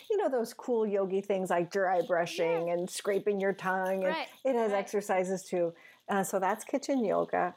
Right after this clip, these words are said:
Speaker 1: Um, it's, uh, a quick and sweet, but hopefully helpful read. And then there's Fierce Kindness. Fierce Kindness is all about shifting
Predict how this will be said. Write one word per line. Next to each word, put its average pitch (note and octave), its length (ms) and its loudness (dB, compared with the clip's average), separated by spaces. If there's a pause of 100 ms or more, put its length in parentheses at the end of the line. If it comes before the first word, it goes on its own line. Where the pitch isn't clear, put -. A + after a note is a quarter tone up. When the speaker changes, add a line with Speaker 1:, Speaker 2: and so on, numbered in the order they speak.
Speaker 1:
Um, F3 440 -4
it's, - 560 -6
uh, E3 280 -2
a E3 120 -4
quick G#3 340 0
and F3+ 240 0
sweet, F3+ 480 2
but - 160 0
hopefully G#3 520 0
helpful E3+ 380 0
read. D3+ 300 0 (540)
And F#3+ 160 -2
then G3 160 0
there's F#3+ 280 0
Fierce G#3 320 0
Kindness. - 600 -4
Fierce G3+ 260 0
Kindness F3+ 520 -4
is F3 200 -2 (380)
all C#4+ 160 2
about D4 320 2
shifting G#3+ 800 0